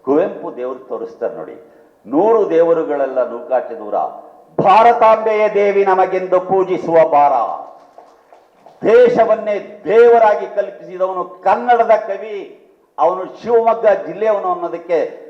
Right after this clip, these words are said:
ನಿಮ್ಗೆಲ್ಲರಿಗೂ ಹೆಮ್ಮೆ ಇರಬೇಕು. ನನಗಂತೂ ಕುವೆಂಪು ಕೇವಲ ಕವಿಯಾಗಿ ಕಾಣಲ್ಲ, ನಮಗೆ ಒಂದು ವಿಶ್ವಮಾನವ ಧರ್ಮವನ್ನ ತೋರಿಸಿದ ಪ್ರವಾದಿಯಾಗಿ ಕಾಣಿಸ್ತಾರೆ. ಹನ್ನೆರಡನೇ ಶತಮಾನದ ಬಸವಣ್ಣ ಒಂದು ಧರ್ಮ ತೋರಿಸಿದ್ರೆ,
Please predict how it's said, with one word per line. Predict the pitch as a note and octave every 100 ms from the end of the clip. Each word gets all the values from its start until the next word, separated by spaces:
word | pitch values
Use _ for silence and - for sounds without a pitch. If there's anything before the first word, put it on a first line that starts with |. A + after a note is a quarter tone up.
| - _
ನಿಮ್ಗೆಲ್ಲರಿಗೂ | C3+ E3 D#3 D#3+ G#3 A#3 G#3+
ಹೆಮ್ಮೆ | F3+ - G#3+ A#3
ಇರಬೇಕು. | A#3 G3+ F3+ E3 C#3+ A#2+ - _ _ _ _ -
ನನಗಂತೂ | C3+ G3+ G3 G3 - F3 C3 - -
ಕುವೆಂಪು | E3 G3+ G#3 G3+ D#3+ -
ಕೇವಲ | E3 F#3 G3 F#3
ಕವಿಯಾಗಿ | D3+ - F#3 A#3 G#3 F3+
ಕಾಣಲ್ಲ, | E3 E3+ E3 D#3+ D#3 A#2+ - - - - _
ನಮಗೆ | A#2+ D3 D#3+
ಒಂದು | D#3 D3+ D#3 C#3+
ವಿಶ್ವಮಾನವ | C3 - G#3+ B3 A#3 A3+
ಧರ್ಮವನ್ನ | G3 F#3+ F#3+ F3+ E3+
ತೋರಿಸಿದ | F3 E3 D#3 -
ಪ್ರವಾದಿಯಾಗಿ | D#3 - - C3 E3 F3 D#3+ D#3+ D3+ D3 -
ಕಾಣಿಸ್ತಾರೆ. | C#3+ C#3+ C3+ - B2+ B2 A#2+ G2+ - - - - - -
ಹನ್ನೆರಡನೇ | C#3+ F3+ F#3 E3+ D#3+
ಶತಮಾನದ | E3 D3+ D#3 D#3 D3+
ಬಸವಣ್ಣ | C#3 C3 - F#3 F#3+
ಒಂದು | F#3 F3 E3+
ಧರ್ಮ | E3+ E3+ F3
ತೋರಿಸಿದ್ರೆ, | F3 E3+ E3 D#3+ F3